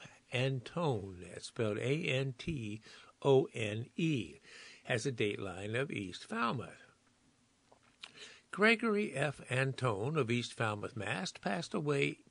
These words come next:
peacefully at his home, surrounded by loved ones, on December thirty-first. He was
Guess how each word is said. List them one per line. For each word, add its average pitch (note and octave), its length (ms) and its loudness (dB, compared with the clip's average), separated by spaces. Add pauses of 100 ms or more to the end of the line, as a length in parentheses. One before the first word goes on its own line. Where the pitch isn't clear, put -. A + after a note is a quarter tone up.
peacefully F2+ 500 0
at F2+ 100 -4
his F#2+ 160 -4
home, D3+ 320 -2
surrounded D3 480 -2
by A#2 120 4
loved G2+ 320 2
ones, A#2+ 360 0
on G2+ 180 -2
December B2 520 0
thirty-first. A2 880 -2 (420)
He G3 240 4
was D3 420 0